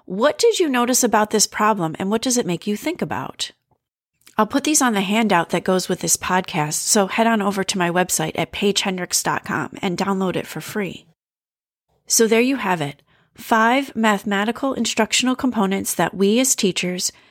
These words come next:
can implement to provide higher quality mathematics instruction to our youngest students and really to all of our students. One of these may be very relevant in your school situation right now, so give it a try. And here they are again.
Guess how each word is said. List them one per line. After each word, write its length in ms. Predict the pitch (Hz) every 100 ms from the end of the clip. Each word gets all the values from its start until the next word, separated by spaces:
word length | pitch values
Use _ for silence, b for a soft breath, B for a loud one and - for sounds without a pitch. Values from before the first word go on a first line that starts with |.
| b
can 180 | - 214
implement 640 | - 214 226 202 165 175 -
to 140 | 208
provide 640 | 214 196 196 190 - -
higher 260 | 208 240 277
quality 580 | - 185 180 190 214 202
mathematics 640 | 190 175 185 196 208 -
instruction 580 | 233 - 180 - - 180
to 160 | - 185
our 80 |
youngest 420 | 175 180 190 180 -
students 480 | 156 165 165 - -
and 220 | 185 185
really 280 | 208 226 226
to 360 | - 214 -
all 360 | - 175 185 -
of 180 | 156 165
our 140 | 151
students. 640 | - - - 123 95 - - b b b b b b b b b
One 180 | 220 269
of 120 | 311
these 220 | 233 208
may 200 | 196 190
be 180 | 196 196
very 320 | 175 185 208
relevant 640 | 190 180 180 175 156 - -
in 140 | 185
your 100 | 180
school 220 | 170 190
situation 540 | 180 - 175 175 - 165
right 120 | 156
now, 180 | 156 151
so 200 | - 175
give 180 | 185 180
it 60 |
a 80 | 160
try. 460 | - 175 - 135 -
And 140 | 180
here 160 | 196 214
they 120 | 196
are 200 | 175 170
again. 480 | 160 143 98 -